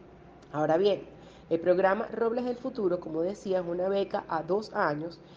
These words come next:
y en el primer año el joven, eh, se, se ubica en el reforzamiento de sus propias capacidades y en su autodescubrimiento, eh, y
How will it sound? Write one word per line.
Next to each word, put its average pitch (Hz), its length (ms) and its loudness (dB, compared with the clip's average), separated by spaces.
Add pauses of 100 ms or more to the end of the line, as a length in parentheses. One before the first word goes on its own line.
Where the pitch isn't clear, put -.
(300)
y 214 100 6
en 220 80 4
el 226 120 6
primer 240 340 4
año 220 420 4 (300)
el 226 160 0
joven, 180 540 4 (380)
eh, 185 720 4 (180)
se, 202 360 2 (140)
se 214 440 4
ubica 214 800 4
en 208 400 0
el 214 140 0
reforzamiento 220 840 -2
de 254 60 2
sus - 180 -6 (140)
propias 226 380 6
capacidades 214 800 0
y 190 80 -2
en 185 100 0
su 226 140 0
autodescubrimiento, 226 1200 2 (580)
eh, 180 340 2 (160)
y 240 240 -2